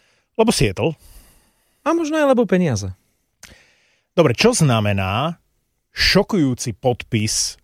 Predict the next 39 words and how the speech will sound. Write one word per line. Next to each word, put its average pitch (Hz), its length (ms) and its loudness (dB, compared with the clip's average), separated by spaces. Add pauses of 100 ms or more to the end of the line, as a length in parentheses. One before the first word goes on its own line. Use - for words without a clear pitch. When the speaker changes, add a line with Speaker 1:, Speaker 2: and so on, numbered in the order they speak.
(200)
Speaker 1:
Jasona 120 560 0
Robertsona? 104 880 -2
Nie 175 240 4
to, 127 160 2
že 107 160 -2
podpísal 104 480 -4
v 113 80 2
Dallase, 104 320 -2 (300)
ale 101 80 -4
to, 123 160 2
za 147 160 2
koľko 117 320 0
podpísal. 98 560 -8
Lebo 143 80 4
sme 180 240 6
vedeli, 170 160 4
že 135 160 0
to 151 80 2
je 127 80 2
neriešiteľná 120 560 2
situácia, 101 480 -10
že 101 80 -10
Dallas 135 400 2
nemá 127 240 2
peniaze 107 400 0
pod 98 160 -6
platovým 101 400 -2
stropom. 110 560 -4 (560)
Obetovali 123 480 2
Mervika 117 480 2
Borka, 120 640 2 (240)
lebo 107 320 -4
nemali 113 480 2
päť 107 240 0
miliónov, 107 560 0
šesť 110 160 0
miliónov 104 400 2
na 107 160 0
zvyš, 120 480 -2